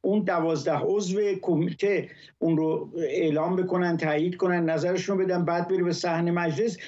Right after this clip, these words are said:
پیش از اون که به صحن مجلس بره،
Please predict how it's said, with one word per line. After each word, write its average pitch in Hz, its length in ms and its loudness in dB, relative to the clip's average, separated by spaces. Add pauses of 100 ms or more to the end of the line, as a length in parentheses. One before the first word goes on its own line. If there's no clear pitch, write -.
(180)
پیش 302 300 0
از 226 180 0
اون 254 120 0
که 262 100 -2
به 220 100 2
صحن 214 420 0
مجلس 165 540 0
بره، 180 420 0